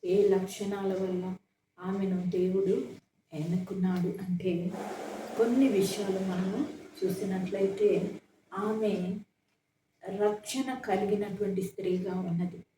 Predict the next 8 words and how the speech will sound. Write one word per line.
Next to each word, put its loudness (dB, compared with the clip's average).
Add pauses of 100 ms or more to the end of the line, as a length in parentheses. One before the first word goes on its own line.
మొట్టమొదటిగా -2 (480)
రక్షణ -4
కలిగినటువంటి -2
స్త్రీగా -2
ఉన్నది. -2 (680)
మరి 2
లూకాసు 6
సువార్త -2